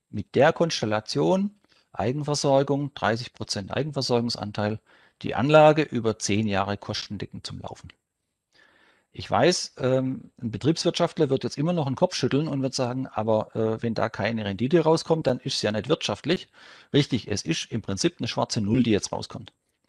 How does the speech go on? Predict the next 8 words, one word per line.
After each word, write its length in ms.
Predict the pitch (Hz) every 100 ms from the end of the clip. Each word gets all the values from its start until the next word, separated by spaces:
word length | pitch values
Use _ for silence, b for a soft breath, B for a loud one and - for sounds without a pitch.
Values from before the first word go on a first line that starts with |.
| b b b b b b
Ich 180 | - -
kann 340 | - 143 196 -
natürlich 540 | 131 - 143 175 -
auch 220 | 127 127
ein 120 | 123 107
bisschen 300 | 117 - -
Glück 260 | 127 -
haben, 360 | 196 185 220